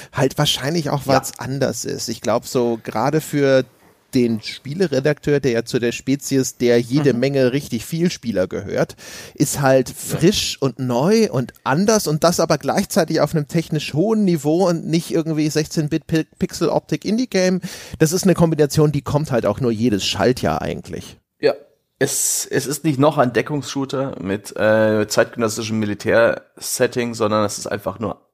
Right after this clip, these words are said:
Speaker 2: out there, totally out there. Und das hat
Speaker 1: Ja.
Speaker 2: Spaß gemacht. Das war auch für mich, hm.
Speaker 1: Ja, und das, ja. Und es ist halt so
Speaker 2: Ja.
Speaker 1: erinnerungswürdig. Das ist halt wirklich so ein Ding, das werd ich so schnell wahrscheinlich nicht vergessen. Während tatsächlich Resi zwei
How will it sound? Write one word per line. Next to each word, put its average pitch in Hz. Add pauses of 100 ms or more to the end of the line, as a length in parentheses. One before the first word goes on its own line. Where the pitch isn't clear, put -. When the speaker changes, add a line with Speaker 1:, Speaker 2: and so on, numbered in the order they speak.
Speaker 2:
out 131
there, 80
totally 139
out 98
there. 87 (580)
Und 98 (260)
das -
hat 120
Speaker 1:
Ja. 107
Speaker 2:
Spaß 95
gemacht. 95
Das -
war 101
auch -
für -
mich, - (240)
hm. 110
Speaker 1:
Ja, 170
und 151
das, - (160)
ja. 131 (280)
Und 180
es -
ist -
halt 175
so 170 (220)
Speaker 2:
Ja. 135
Speaker 1:
erinnerungswürdig. 123
Das 147
ist 160
halt 123
wirklich 131
so 127
ein 123
Ding, 123
das 117
werd 120
ich -
so 117
schnell 110
wahrscheinlich 92
nicht 95
vergessen. -
Während 123
tatsächlich 147
Resi 147
zwei 220